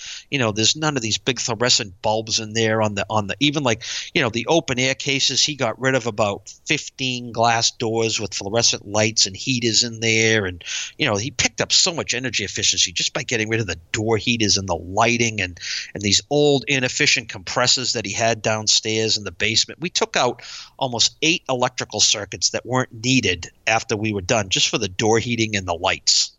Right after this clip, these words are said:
Just as far as efficiency goes, I think we even dropped the horsepower down by, like, half with the new cases. I think he had, like, almost seven horsepower of equipment. I think we put in almost four with this, and that was it.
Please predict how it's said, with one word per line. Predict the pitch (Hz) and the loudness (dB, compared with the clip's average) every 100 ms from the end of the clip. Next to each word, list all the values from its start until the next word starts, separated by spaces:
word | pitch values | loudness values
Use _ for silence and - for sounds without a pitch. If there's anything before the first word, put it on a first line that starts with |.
| _ | _
Just | - - - | -2 0 2
as | - | 2
far | - 175 | 2 2
as | 117 - | 2 0
efficiency | 117 - 170 147 - 95 | -2 -2 0 0 0 -2
goes, | 92 90 | -4 -6
I | |
think | 117 - | -6 -4
we | 143 | -2
even | 107 92 | -2 -4
dropped | 101 117 - | 0 2 0
the | - | -4
horsepower | - 127 - 117 90 85 | 0 0 2 0 -2 -2
down | 90 90 | -4 -4
by, | 90 85 | -2 -2
like, | 82 - | -2 -4
half | - 104 101 - | 0 2 0 -4
with | 87 | -14
the | 87 | -14
new | 87 90 | -14 -12
cases. | - 92 98 90 - - - - - | -6 -4 -2 -2 -4 -4 -10 -14 -8
I | |
think | 113 135 | -6 -2
he | |
had, | 90 110 107 | 0 0 0
like, | 92 | -6
almost | 92 92 - | -6 0 2
seven | 120 107 | 2 -2
horsepower | 92 107 107 - 101 92 | -8 -8 -6 -2 0 0
of | 87 | -4
equipment. | 87 - - 90 | -8 -8 -10 -8
I | 85 | -8
think | 101 | -8
we | 92 | -10
put | 92 95 | -12 -6
in | 101 | -6
almost | 95 85 - - - | -8 -4 0 0 -4
four | 92 95 | -6 -6
with | 98 98 | -6 -8
this, | 101 98 - | -2 -2 -2
and | |
that | 104 | -6
was | - - | -6 -2
it. | 92 95 | 0 -2